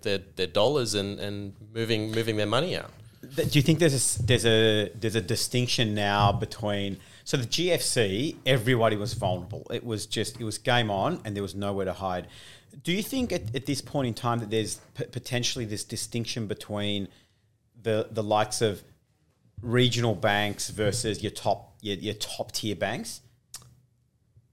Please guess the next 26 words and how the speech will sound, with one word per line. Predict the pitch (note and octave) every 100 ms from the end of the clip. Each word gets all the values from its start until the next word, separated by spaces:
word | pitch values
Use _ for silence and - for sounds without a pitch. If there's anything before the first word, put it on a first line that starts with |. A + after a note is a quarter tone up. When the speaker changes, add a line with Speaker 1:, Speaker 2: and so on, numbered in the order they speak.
| _ _ _ _ _ _ _ -
Speaker 1:
I |
think | - C#3+ C#3+
bef-, | - C#3+ C#3
after | D#3+ -
the | D#3+ B2
G | A#2
F | A2+
C, | - A2 G#2+
there's | G#2+ G#2
been | G#2+ G2+ F#2+ F#2+ F#2+ - _ - -
a | G2+
lot | G#2 A2 A#2 B2
of | G2
new | G2 G2 G2 G2 F#2 F2+
regulation | E2+ F#2+ F#2 F2+ E2 F2 E2+ C3 D3 F#3 - _
that, | G2+ F#2 F2+ - - -
uh, | F#2 F2 F2 F2 - - _ -
have | F#2 F2+ E2 _ _ _ _
put | - D3+
in |
place | - G#2 G2 - A2
effective | - C3+ C#3+ -
guardrails | F#2+ F#2 F#2+ F#2 F2+ -
to | F#2+ F2+ F2
prevent, | - E2 G2 F2 G#2 - - - - - - _ -
uh, | F2+ F2 F2